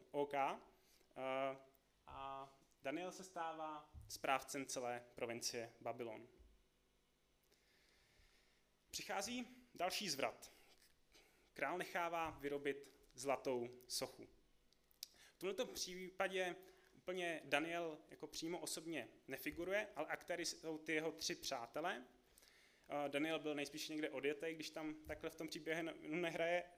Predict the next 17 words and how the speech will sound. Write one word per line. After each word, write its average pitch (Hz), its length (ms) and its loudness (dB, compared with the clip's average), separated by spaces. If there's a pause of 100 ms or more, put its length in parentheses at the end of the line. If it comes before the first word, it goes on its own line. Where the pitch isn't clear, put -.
(160)
roli, 175 360 2 (100)
ale 160 200 0
dá 165 160 2
se - 120 -2
předpokládat, 151 640 -2
že 151 120 -6
by 139 80 -6
se 139 160 -4
zachoval 127 560 -2 (440)
stejně. 104 480 -6 (960)
Více 160 200 -2
se 175 120 0
dozvídáme 156 600 0 (300)
v 131 60 -10
Danieli 135 540 0 (260)
třetí 139 280 -6
kapitole, 120 560 -4